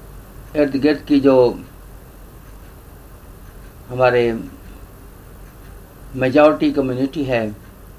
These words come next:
वो भरपूर तरीके के साथ ईद उल अजहा की तैयारी कर रहे हैं। खूबसूरत और कीमती और सेहतमंद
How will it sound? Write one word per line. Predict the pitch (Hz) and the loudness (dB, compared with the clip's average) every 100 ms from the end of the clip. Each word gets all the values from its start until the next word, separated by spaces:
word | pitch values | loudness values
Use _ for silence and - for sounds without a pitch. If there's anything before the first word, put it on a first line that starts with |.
| - - - - - - - | -20 -20 -20 -20 -20 -20 -20
वो | 113 127 131 | -6 -2 -2
भरपूर | 120 120 143 - 190 208 196 | -2 -6 -6 0 0 0 0
तरीके | 165 156 147 | -2 0 -2
के | 143 | -4
साथ | 139 139 127 117 - - - - - | -2 2 2 0 -10 -20 -20 -20 -4
ईद | - 139 | -4 0
उल | 147 143 - | 0 0 -4
अजहा | 131 120 117 131 | -12 -10 -2 -2
की | 127 131 120 117 - - - - - - - | -2 -8 -8 -10 -14 -20 -20 -20 -20 -20 -10
तैयारी | 127 113 117 117 | -6 -2 -2 -4
कर | 104 107 | -6 -6
रहे | 98 107 107 | -6 -8 -8
हैं। | 101 98 - - - - - - - - - - - - - - - | -12 -14 -20 -20 -20 -20 -20 -20 -20 -20 -20 -20 -20 -20 -20 -20 -10
खूबसूरत | 147 143 - 156 147 - - - - - | -8 -8 -4 0 0 -2 -18 -20 -20 -10
और | 131 - | -10 -4
कीमती | 139 151 147 156 143 139 - - - - - - - - - - - - 131 | -2 -2 -2 0 0 -2 -10 -20 -20 -20 -20 -20 -20 -20 -20 -20 -20 -14 -2
और | 131 135 135 127 123 120 - - - - - - - - - - - | 0 0 0 0 -2 -4 -12 -20 -20 -20 -20 -20 -20 -20 -20 -16 -6
सेहतमंद | 143 151 156 143 135 | -6 -4 -2 -2 -2